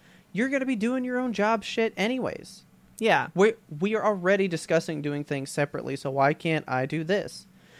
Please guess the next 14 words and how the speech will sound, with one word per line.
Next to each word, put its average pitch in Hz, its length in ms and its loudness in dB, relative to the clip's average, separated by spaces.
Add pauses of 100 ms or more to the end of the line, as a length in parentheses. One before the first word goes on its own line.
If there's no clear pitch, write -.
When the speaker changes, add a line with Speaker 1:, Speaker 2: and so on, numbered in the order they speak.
(240)
Speaker 1:
But 147 160 -4
then 156 160 4
I 143 160 2
think 165 200 -2
her 143 120 -2
friends 143 480 -2 (200)
completely 147 960 -2
ruined 139 400 2
it 117 240 2 (460)
Speaker 2:
Yes. 208 540 2
Speaker 1:
'cause 151 140 2
they 165 120 4
were 156 80 4
like, 151 400 4